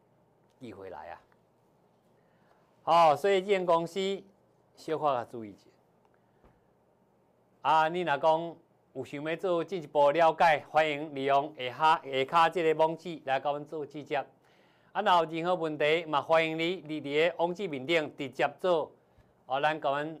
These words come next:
问吼，到底诶，我这股票安怎？迄安怎？迄安怎？有投资方面的问题，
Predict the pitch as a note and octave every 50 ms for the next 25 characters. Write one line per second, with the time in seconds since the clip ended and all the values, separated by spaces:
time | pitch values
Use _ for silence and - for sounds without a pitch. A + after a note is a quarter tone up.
0 | _ _ C#3 C#3 C3 C3+ C3 B2+ C3 B2+ A#2 G#2+ - - E3+ D#3+ D#3 E3 D#3+ D#3
1 | D3+ D3+ E3 F#3 F#3+ G3 G3+ G3 E3+ G3 F#3+ F#3 F3+ G3 F3+ F#3 G3 G3 F#3+ F#3+
2 | F#3 D#3 C#3 E3+ F#3 G3 F#3 E3+ D3 C#3+ - - - F3+ F#3+ F#3 - F3+ F3+ F3+
3 | F3 D#3+ C#3+ - - E3+ E3+ E3+ F3 F3 D#3+ C#3+ B2 - _ - D#3 D#3 - -
4 | F3+ F3+ F#3 F#3 F#3 A3 G#3 G#3 G3+ G3 F#3 - _ - F3 E3 D#3+ D#3 D3+ D#3+
5 | D#3 D3+ D3 C#3 C#3+ C3 B2 A#2 B2+ B2+ C3+ C3+ C3+